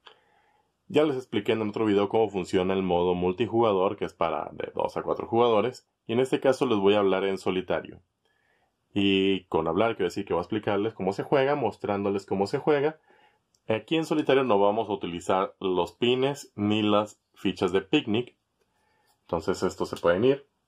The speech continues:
muy lejos. Cada turno vamos a ir tomando igualmente una ficha.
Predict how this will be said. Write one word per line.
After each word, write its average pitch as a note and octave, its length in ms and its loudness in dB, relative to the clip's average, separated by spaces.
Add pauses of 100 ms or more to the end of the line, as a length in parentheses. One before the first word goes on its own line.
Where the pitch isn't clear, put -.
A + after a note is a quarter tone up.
(460)
muy E2+ 320 -4
lejos. G#2+ 580 -2 (960)
Cada C#3 320 0
turno D#3 380 2
vamos B2 240 2
a - 20 0
ir A#2+ 80 -4
tomando A2+ 380 0
igualmente G#2 540 2
una A2+ 140 0
ficha. B2 460 -2